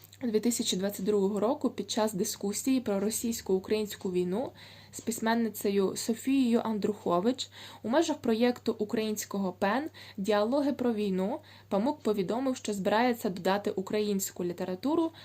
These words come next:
до своїх курсів історії світової літератури у Колумбійському університеті Нью-Йорка. У розмові також взяла участь культурологиня, наукова редакторка, кураторка у сфері культури й освіти Ольга Муха.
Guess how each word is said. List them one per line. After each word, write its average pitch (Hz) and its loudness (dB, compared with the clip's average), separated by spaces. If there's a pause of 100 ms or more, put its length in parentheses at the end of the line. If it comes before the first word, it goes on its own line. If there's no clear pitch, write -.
(140)
до 202 -4
своїх 196 -2
курсів 214 0
історії 262 -2
світової 196 -2
літератури 190 -2
у 269 2
Колумбійському 226 -2
університеті 202 -6
Нью-Йорка. 214 0 (580)
У 214 0
розмові 294 4
також 254 2
взяла 208 2
участь 220 -2
культурологиня, 208 -2 (300)
наукова 214 4
редакторка, 202 -2
кураторка 220 -2
у 190 -2
сфері 196 -2
культури 220 0
й 233 -2
освіти 226 -4
Ольга 196 0
Муха. 202 -4